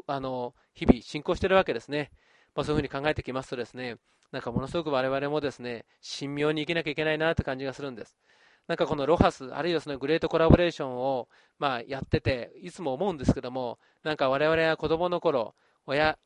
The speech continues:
あるいは祖父母からですね、まあ、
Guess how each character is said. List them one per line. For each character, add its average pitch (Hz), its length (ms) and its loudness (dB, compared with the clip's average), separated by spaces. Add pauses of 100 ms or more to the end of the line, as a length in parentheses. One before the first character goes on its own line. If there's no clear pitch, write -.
(160)
あ 139 120 -6
る 175 60 -2
い 190 40 -2
は 131 200 2
祖 - 180 -2
父 170 120 -8
母 147 100 0
か 131 100 -4
ら 123 100 -4
で 117 80 -6
す 127 100 -18
ね、 123 260 -12 (360)
ま 131 240 0
あ、 - 40 -8